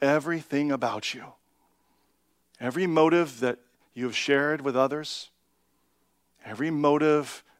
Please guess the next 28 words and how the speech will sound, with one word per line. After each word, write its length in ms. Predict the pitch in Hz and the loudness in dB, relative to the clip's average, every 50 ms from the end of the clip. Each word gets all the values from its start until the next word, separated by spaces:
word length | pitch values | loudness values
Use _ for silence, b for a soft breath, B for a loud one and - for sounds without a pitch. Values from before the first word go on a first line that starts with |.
| _ | _
others 320 | - 120 123 139 147 147 - | -8 -6 -4 -4 -2 -4 -4
see, 480 | - - 139 139 143 151 156 156 143 _ _ _ _ _ _ _ _ _ _ - | -4 -4 -4 -4 -4 -4 -8 -10 -14 _ _ _ _ _ _ _ _ _ _ -16
and 160 | 113 110 104 | -16 -14 -10
every 380 | - 131 123 123 127 156 160 165 | -8 -8 -8 -6 -8 -10 -8 -8
motive 420 | 165 151 143 139 139 139 143 131 | -6 -4 -2 -2 -2 -2 -4 -6
you 160 | 110 113 123 131 | -6 -8 -10 -12
keep 360 | 127 - - 131 127 - - | -12 -12 -12 -12 -12 -12 -12
hidden 440 | - - 120 120 113 107 101 98 95 _ _ _ _ _ _ - | -12 -10 -10 -10 -10 -10 -14 -16 -20 _ _ _ _ _ _ -18
in 160 | 131 117 110 | -16 -14 -14
the 100 | 107 104 | -14 -16
darkest, 800 | 98 98 120 117 120 123 139 - - 147 139 - - - - _ _ _ _ _ _ _ _ _ _ _ _ _ _ _ - | -12 -10 -10 -8 -8 -10 -12 -14 -14 -12 -10 -10 -10 -12 -14 _ _ _ _ _ _ _ _ _ _ _ _ _ _ _ -14
locked 380 | 117 120 113 107 - - - | -12 -10 -8 -8 -10 -8 -8
up 180 | 151 143 131 - | -8 -8 -8 -10
part 280 | - - - 120 123 131 | -14 -12 -10 -10 -10 -10
of 100 | 117 113 | -10 -12
your 80 | 123 | -12
basement 480 | 120 113 117 113 107 - - 117 117 113 | -10 -10 -10 -10 -10 -12 -12 -12 -12 -12
of 80 | 107 | -12
your 140 | 110 113 113 | -12 -12 -12
heart, 340 | 110 - - - - - - _ _ _ _ _ | -10 -12 -12 -10 -12 -12 -12 _ _ _ _ _
he 120 | _ - 107 | _ -16 -12
goes, 240 | 110 110 107 101 | -12 -12 -12 -12
"I 140 | 110 104 107 | -14 -14 -12
see. 200 | 110 - - - - - _ _ _ _ _ _ _ _ _ _ _ _ _ _ _ _ _ _ _ _ _ _ _ _ _ _ _ _ _ _ _ _ _ _ _ _ _ _ _ _ _ _ _ _ _ _ _ _ _ _ _ _ _ _ _ _ _ _ _ _ _ _ _ _ - | -12 -12 -12 -14 -18 -20 _ _ _ _ _ _ _ _ _ _ _ _ _ _ _ _ _ _ _ _ _ _ _ _ _ _ _ _ _ _ _ _ _ _ _ _ _ _ _ _ _ _ _ _ _ _ _ _ _ _ _ _ _ _ _ _ _ _ _ _ _ _ _ _ -12
And 140 | - 113 113 | -10 -6 -4
I 140 | 117 113 110 | -4 -4 -4
love 340 | 110 113 120 120 117 - - | -4 -4 -4 -4 -4 -6 -12
you. 160 | - - - | -18 -20 -20